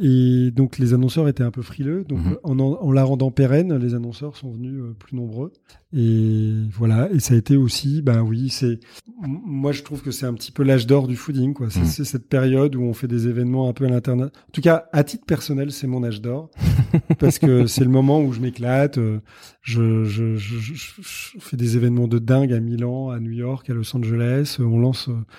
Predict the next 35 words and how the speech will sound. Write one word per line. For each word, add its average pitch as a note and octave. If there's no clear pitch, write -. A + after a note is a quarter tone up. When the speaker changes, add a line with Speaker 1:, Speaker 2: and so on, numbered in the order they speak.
Speaker 1:
on A#2+
vient B2
de B2
lancer B2
l'appli, B2
on B2+
fait A#2+
des A#2+
guides A#2
papier, C3
euh, A#2+
qui -
sont B2+
quand B2
même A#2
des C3
beaux B2
objets, A#2
euh, C3
on A#2+
rencontre A2
plein B2+
de B2
gens, A#2+
euh, A2
euh, A2
voilà, A2
on B2
s'émancipe, B2
euh, A#2
et B2+
puis -
des B2+
gens, B2+
euh, A2